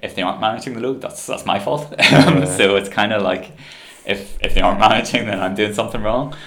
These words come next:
Speaker 1: And again, this, this year's group are actually very different to last year's, obviously. But this year's group were kinda,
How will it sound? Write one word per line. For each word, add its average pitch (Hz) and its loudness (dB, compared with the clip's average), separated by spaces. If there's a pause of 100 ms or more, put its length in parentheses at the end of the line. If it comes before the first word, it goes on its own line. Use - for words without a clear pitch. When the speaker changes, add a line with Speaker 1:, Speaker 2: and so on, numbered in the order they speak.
(180)
Speaker 1:
And 92 -6 (600)
again, 90 -8
this, - -6
this 104 -4
year's 113 -2
group 104 -8
are 92 -4
actually 92 -8
very 90 -4
different 87 -12
to 87 -10
last 87 -10
year's, 101 -10
obviously. 98 -6 (400)
But - -12
this 101 -6
year's 104 -6
group - -12
were 92 -10
kinda, 90 -8